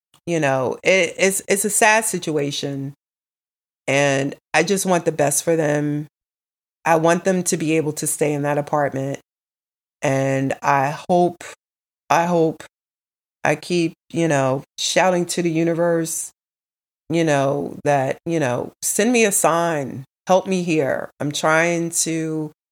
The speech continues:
I'm trying to get help for these girls, um, because they deserve, they deserve so much more. They deserve a good life.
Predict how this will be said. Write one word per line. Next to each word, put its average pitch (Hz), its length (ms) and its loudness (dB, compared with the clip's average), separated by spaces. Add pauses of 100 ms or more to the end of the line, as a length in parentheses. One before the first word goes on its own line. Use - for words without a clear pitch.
(400)
I'm 180 140 -4
trying 214 600 2
to 185 120 -4
get 175 220 -2
help 165 260 0
for 160 60 -4
these 151 260 -6
girls, - 640 -6 (220)
um, 135 720 -8 (2250)
because 170 360 0
they 214 100 4
deserve, 143 680 0 (320)
they 208 140 4
deserve 151 560 -2
so 143 200 -4
much 131 260 -6
more. 135 400 -6 (1040)
They 170 220 0
deserve 165 560 2
a 156 60 2
good 151 180 0
life. 127 560 0